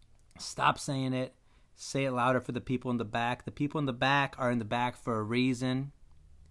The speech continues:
They're not trying to listen to the bullshit that the people in the front are trying to spew. The back of the class is what's up. They're back there passing notes. They're back there doing their own thing. And they're not trying to be influenced by your bullshit. And I get it. That's why you're saying it louder for them.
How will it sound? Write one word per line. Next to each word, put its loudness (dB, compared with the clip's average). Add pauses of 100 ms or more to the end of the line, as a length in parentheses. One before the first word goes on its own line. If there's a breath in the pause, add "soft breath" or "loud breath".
(560 soft breath)
They're -2
not 2
trying 0
to -6
listen 0
to -8
the -4
bullshit 0
that -4
the -16
people -4
in 0
the -2
front 0
are -2
trying -2
to -4
spew. 2 (420 soft breath)
The -10
back 0
of -4
the -4
class 0
is -6
what's -4
up. 0 (340 soft breath)
They're -6
back -4
there -4
passing -4
notes. 0 (480 soft breath)
They're -8
back -2
there -2
doing 2
their 4
own 2
thing. -4 (420 soft breath)
And -6
they're -2
not -2
trying -2
to -10
be -2
influenced -4
by -2
your -2
bullshit. -2
And -8
I -4
get 2
it. -4
That's -4
why 2
you're -2
saying -2
it -4
louder 2
for -8
them. -8